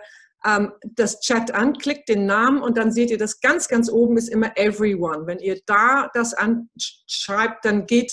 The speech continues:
eure, euren Chat an alle Teilnehmer. Oder ihr klickt eine besondere Person an und es geht nur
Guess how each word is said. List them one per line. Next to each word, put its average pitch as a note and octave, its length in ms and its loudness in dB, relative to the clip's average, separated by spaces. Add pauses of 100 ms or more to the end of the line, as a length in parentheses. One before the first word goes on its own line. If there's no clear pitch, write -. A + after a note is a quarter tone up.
(120)
eure, G3+ 440 0 (500)
euren G3+ 300 0
Chat B3 420 -2
an G#3+ 200 -4
alle G#3+ 260 2
Teilnehmer. F3+ 720 -4 (100)
Oder A#3 220 0
ihr A#3 260 0
klickt B3+ 300 -8
eine G#3+ 200 0
besondere G3+ 500 -4
Person G3 460 0
an A3+ 200 0
und A3+ 140 -2
es A3+ 160 -6
geht G#3+ 220 -2
nur A3 540 4